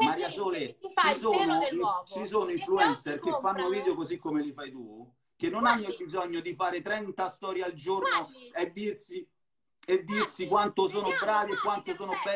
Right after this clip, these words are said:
Speaker 1: belli e
Speaker 2: quelli
Speaker 1: quanto
Speaker 2: voglio
Speaker 1: vendono.
Speaker 2: vedere.
Speaker 1: Perché? Perché?
Speaker 2: Vai.
Speaker 1: Dimmi
Speaker 2: Fagli
Speaker 1: perché.
Speaker 2: uguali, li voglio vedere.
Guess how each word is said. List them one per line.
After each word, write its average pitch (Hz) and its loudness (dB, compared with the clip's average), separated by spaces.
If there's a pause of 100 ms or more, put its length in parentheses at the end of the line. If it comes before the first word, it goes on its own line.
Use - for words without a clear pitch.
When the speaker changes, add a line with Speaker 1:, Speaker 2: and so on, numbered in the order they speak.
Speaker 1:
belli 381 -4
e 381 -4
Speaker 2:
quelli - -6
Speaker 1:
quanto 320 -2
Speaker 2:
voglio 359 -4
Speaker 1:
vendono. 285 -4
Speaker 2:
vedere. - -6
Speaker 1:
Perché? - -8 (320)
Perché? 233 0
Speaker 2:
Vai. - -8 (540)
Speaker 1:
Dimmi 294 2
Speaker 2:
Fagli 381 0
Speaker 1:
perché. 427 -4
Speaker 2:
uguali, 415 -2
li 339 -14
voglio 311 -12
vedere. 214 -14